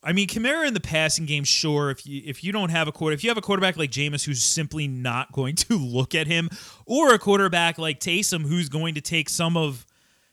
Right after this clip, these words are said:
Kamara's work, then yes, that's a bit problematic. But Kamara could still be a back-end R B one in that situation. I still think he's an elite talent. And if you're New Orleans, you know that as well, and you build around that. But, um,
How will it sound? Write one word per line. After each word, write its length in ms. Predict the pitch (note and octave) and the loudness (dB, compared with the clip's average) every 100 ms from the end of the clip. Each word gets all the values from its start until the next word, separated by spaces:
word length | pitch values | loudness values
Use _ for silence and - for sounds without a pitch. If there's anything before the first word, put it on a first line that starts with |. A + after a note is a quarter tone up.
| - | -6
Kamara's 440 | F3 F3 C#3 G#2+ | 0 0 0 -4
work, 500 | A2 E3 A#3 C#3 - | -2 2 4 2 -4
then 200 | - F3+ | -4 0
yes, 220 | F3 A#2 | 0 -2
that's 160 | D#3+ D#3 | -4 -6
a 40 | |
bit 180 | D#3+ D#3+ | -6 -6
problematic. 680 | - D3 C3 A#2 C#3+ C#3+ A2+ | -2 -2 -2 -4 -2 -4 -6
But 140 | C#3 | -10
Kamara 400 | - F4 F4+ F3+ | -16 -10 -4 -4
could 140 | D3+ D3 | -4 -4
still 280 | - E3 C3+ | -2 -2 -2
be 200 | B2+ A#2 | -2 -6
a 60 | |
back-end 500 | F#2 A#2 B2+ A#2+ G#2+ | -6 -6 -6 -6 -8
R 120 | G#2 | -8
B 140 | G2 G#2 | -8 -8
one 180 | G#2 G2+ | -8 -8
in 100 | G2+ | -8
that 180 | A2 | -8
situation. 480 | - A#2 A2+ A2+ C3 | -8 -10 -8 -6 -4
I 20 | |
still 240 | C#3+ - F3+ | -4 0 0
think 240 | E3 D3+ | 0 -4
he's 180 | C#3+ B2 | -4 -6
an 80 | A#2+ | -6
elite 380 | A#2+ B2 A#2 - | -6 -6 -8 -10
talent. 560 | - D3+ E3 B2+ A#2 _ - - - - | -2 0 0 -2 -6 _ -20 -20 -20 -2
And 160 | D#3 D#3+ | 2 2
if 160 | C#3 | 0
you're 140 | D#3 C#3 | -2 0
New 180 | C3+ | 0
Orleans, 500 | C#3 E3+ D3+ B2 A#2 | 2 2 2 -2 -4
you 140 | A#2+ D3 | -4 -2
know 220 | C3 C3 | 0 0
that 180 | B2 A2+ | -2 -4
as 160 | G#2 | -6
well, 220 | A#2 B2 A2+ | -4 -2 -2
and 120 | G#2+ | -6
you 80 | A2+ | -6
build 300 | A#2 A#2 G#2+ | -4 -4 -4
around 420 | G2+ G#2+ A2 C3 | -6 -4 -4 -2
that. 300 | D3 C#3+ - _ _ _ _ _ | -2 -2 -6 _ _ _ _ _
But, 320 | D3+ C3+ - | -4 -2 -2
um, 460 | C#3 B2+ A#2 A2 | -2 0 -2 -6